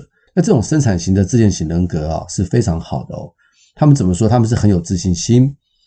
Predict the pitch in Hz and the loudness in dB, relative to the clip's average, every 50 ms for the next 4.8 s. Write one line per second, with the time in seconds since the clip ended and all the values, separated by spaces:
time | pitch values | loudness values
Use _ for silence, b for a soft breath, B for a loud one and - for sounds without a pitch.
0 | _ _ _ _ _ - 151 139 135 127 127 113 98 87 82 87 90 95 107 135 | _ _ _ _ _ 0 4 6 6 6 6 4 0 0 0 0 2 2 4 4
1 | 120 101 - - _ - 101 104 123 135 131 101 85 92 123 123 107 92 92 87 | 4 2 0 -6 _ -2 2 4 6 6 6 4 4 4 4 4 4 4 2 2
2 | - 120 107 90 90 87 98 95 - 90 87 90 87 - 98 95 - - - - | 2 2 2 2 2 2 2 0 0 0 0 0 2 0 0 -2 -2 -4 -4 -4
3 | - - - - - - - 170 170 - _ _ _ _ _ _ - - 104 131 | -4 -4 -4 -6 -8 -8 -8 -8 -12 -14 _ _ _ _ _ _ -2 2 4 4
4 | 151 143 135 127 - 131 135 135 127 110 107 107 101 107 110 | 6 6 4 2 2 2 4 4 6 6 4 4 2 2 0